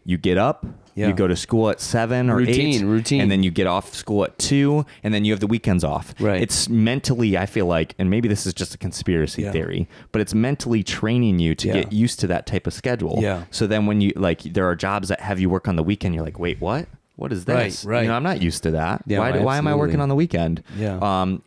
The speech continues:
Speaker 1: or so that those jobs are forcing you into, like, being a bank or being
Speaker 2: Yeah.
Speaker 1: something where you can get weekends off or two days in a row off or
Speaker 2: Yeah.
Speaker 1: something like that. And it's not like, th-, this is why I, I like that we went to
Speaker 2: Yeah.
Speaker 1: Penna,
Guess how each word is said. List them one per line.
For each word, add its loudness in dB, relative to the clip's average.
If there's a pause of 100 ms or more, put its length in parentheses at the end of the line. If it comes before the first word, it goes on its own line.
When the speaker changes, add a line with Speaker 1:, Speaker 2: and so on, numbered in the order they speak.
(100)
Speaker 1:
or 2 (100)
so -2
that 0 (220)
those 0
jobs -2
are 2
forcing -2
you 0
into, -2
like, -2
being 0
a 0
bank -2
or -4
being 0
Speaker 2:
Yeah. 2
Speaker 1:
something 0
where 2
you 0
can 0
get 0
weekends 0
off 0
or -2
two -2
days 2
in 2
a 4
row 2
off -2
or -2
Speaker 2:
Yeah. 0
Speaker 1:
something 0
like -2
that. -2 (400)
And 0
it's -2
not 0
like, -2 (920)
th-, -6 (140)
this -2
is 0
why 2
I, 2
I 2
like 0
that 0
we 2
went 2
to -4
Speaker 2:
Yeah. 2
Speaker 1:
Penna, -4